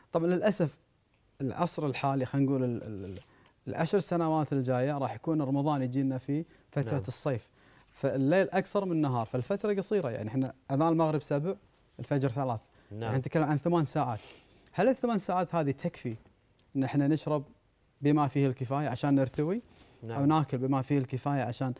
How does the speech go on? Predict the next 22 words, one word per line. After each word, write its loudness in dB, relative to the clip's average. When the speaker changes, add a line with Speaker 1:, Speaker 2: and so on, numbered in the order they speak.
Speaker 1:
آه، -4
نخلي 2
طاقة 2
عندنا 0
في -4
الجسم -2
تساعدنا 0
خلال 0
اليوم؟ -2
Speaker 2:
صحيح. -8
Speaker 1:
الناس 0
العاديين 2
ما 0
في -4
مشكلة، -2
بس -2
اللي 4
مسوين 0
عمليات 2
لأن 2
المعدة 0
صغيرة 0